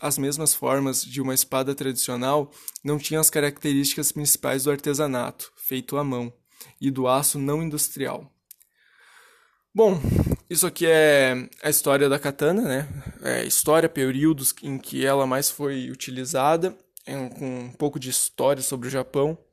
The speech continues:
Claro, é um pouco curto? É, mano, mas assim, mano, eu acho que a melhor forma de aprender, claro que com a minha burrice aqui, um, um pouco de falta de japonês, eu errei algumas coisas, provavelmente muita coisa.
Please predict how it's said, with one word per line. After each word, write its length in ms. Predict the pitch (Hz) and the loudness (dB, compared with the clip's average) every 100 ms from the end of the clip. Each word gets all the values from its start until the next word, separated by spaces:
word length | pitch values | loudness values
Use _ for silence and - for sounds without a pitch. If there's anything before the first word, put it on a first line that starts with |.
| - _ _ _ _ _ _ | -20 _ _ _ _ _ _
Claro, 440 | 175 202 240 - - _ _ _ - | 2 4 4 2 -8 _ _ _ -4
é 60 | 320 | 0
um 100 | 285 | 4
pouco 260 | 175 175 | 2 2
curto? 400 | - 214 185 - - | 0 2 2 0 -4
É, 180 | 320 208 | 0 0
mano, 300 | 160 143 139 | 0 -2 -2
mas 280 | 160 180 185 | 0 2 2
assim, 320 | 214 - 294 | 0 -2 -2
mano, 200 | 170 151 | -2 -2
eu 40 | 165 | -4
acho 120 | 208 | -4
que 80 | 233 | -2
a 40 | |
melhor 240 | 202 190 - | -2 -2 -4
forma 340 | - 143 156 | 0 0 0
de 80 | 143 | -4
aprender, 380 | 139 135 139 151 | -6 -6 -4 -2
claro 320 | 143 160 156 | 2 2 0
que 580 | 135 131 127 127 131 - | -2 -4 -2 -4 -6 -8
com 100 | - | -6
a 60 | 135 | -4
minha 180 | 139 135 | -4 -4
burrice 540 | 131 131 147 160 - | -6 -4 0 0 0
aqui, 400 | 135 - 147 135 | -4 -4 0 2
um, 160 | 131 135 | 0 -6
um 180 | 143 | -8
pouco 240 | 131 139 135 | -6 -6 -6
de 80 | 131 | -4
falta 340 | - 135 139 | 2 2 0
de 60 | 131 | -4
japonês, 520 | 135 147 131 139 160 | -4 -2 -4 -2 0
eu 120 | 180 | 2
errei 160 | 170 160 | 2 0
algumas 340 | 165 170 165 | 0 -2 -2
coisas, 400 | - 156 127 117 | -2 -2 -2 -6
provavelmente 460 | - 131 135 135 147 | -4 -4 -4 -4 0
muita 280 | 160 - | 0 0
coisa. 420 | 139 139 135 127 | 0 0 0 -6